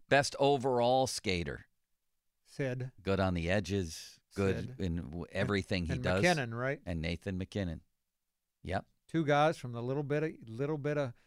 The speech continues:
Speaker 2: same hometown in Nova Scotia, Cole Harbour, right?
Speaker 1: Isn't that amazing? And
Speaker 2: Yeah.
Speaker 1: one shootout to save the world. He took Joe Pavelski over everybody that he's played with. He loved Pavelski,
Speaker 2: But then
Speaker 1: Ron.
Speaker 2: T-, T J Oshie.
Speaker 1: T J Oshie of
Speaker 2: Wasn't
Speaker 1: guys
Speaker 2: he
Speaker 1: he's
Speaker 2: in the
Speaker 1: played against.
Speaker 2: Olympics where, was it
Speaker 1: Yeah, he
Speaker 2: Bo-,
Speaker 1: scored, like, thirteen
Speaker 2: they
Speaker 1: straight
Speaker 2: sent him
Speaker 1: goals
Speaker 2: out
Speaker 1: or something. It was
Speaker 2: time after
Speaker 1: ridiculous.
Speaker 2: time after time, right?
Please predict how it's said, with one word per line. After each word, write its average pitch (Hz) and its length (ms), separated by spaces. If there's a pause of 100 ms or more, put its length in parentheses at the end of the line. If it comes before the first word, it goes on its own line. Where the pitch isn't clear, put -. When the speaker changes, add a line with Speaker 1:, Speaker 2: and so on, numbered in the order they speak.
(240)
Speaker 2:
same 165 360
hometown 160 720
in 117 100
Nova 123 300
Scotia, - 460
Cole 139 320
Harbour, 113 440
right? 117 240 (180)
Speaker 1:
Isn't 151 180
that 156 180
amazing? 151 640
And 110 160
Speaker 2:
Yeah. 101 60
Speaker 1:
one 143 280
shootout 147 600 (300)
to 101 80
save 117 360
the 127 80
world. 110 520
He 117 180 (180)
took - 200
Joe 110 240
Pavelski 104 680
over 80 280
everybody 117 440
that 80 100
he's 82 140
played 78 320
with. - 160
He 170 120
loved 180 420
Pavelski, 165 480
Speaker 2:
But 160 120
then 151 160
Speaker 1:
Ron. 147 100
Speaker 2:
T-, 175 140
T 156 220
J 131 260
Oshie. 127 480
Speaker 1:
T 113 120
J 92 240
Oshie 90 320
of - 40
Speaker 2:
Wasn't 170 240
Speaker 1:
guys 175 60
Speaker 2:
he 185 60
Speaker 1:
he's 190 80
Speaker 2:
in 170 60
the 151 60
Speaker 1:
played 139 100
against. 127 100
Speaker 2:
Olympics 160 460
where, 143 280
was 123 180
it 113 120
Speaker 1:
Yeah, 175 100
he 151 40
Speaker 2:
Bo-, 139 80
Speaker 1:
scored, 156 300
like, 131 180
thirteen 143 420
Speaker 2:
they 156 100
Speaker 1:
straight 127 180
Speaker 2:
sent 185 140
him - 40
Speaker 1:
goals 170 260
Speaker 2:
out 165 80
Speaker 1:
or 180 60
something. 170 360
It 170 40
was 165 80
Speaker 2:
time 165 100
after 165 140
Speaker 1:
ridiculous. 147 260
Speaker 2:
time 165 360
after 156 340
time, 139 520
right? 131 220